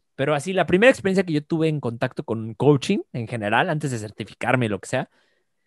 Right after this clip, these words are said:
fue un curso que, o fue, sí, fue un seminario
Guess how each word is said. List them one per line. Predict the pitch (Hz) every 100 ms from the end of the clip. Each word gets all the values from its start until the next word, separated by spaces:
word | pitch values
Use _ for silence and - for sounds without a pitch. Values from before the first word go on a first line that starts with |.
| _ -
fue | 190 220
un | 220 196
curso | 220 185 202 190
que, | 147 127 98 _ _ _ _ _ _ _ _ _ _ -
o | 120
fue, | 143 139 143 143
sí, | 180 180
fue | 202 202
un | 196 202
seminario | - 143 117 127 151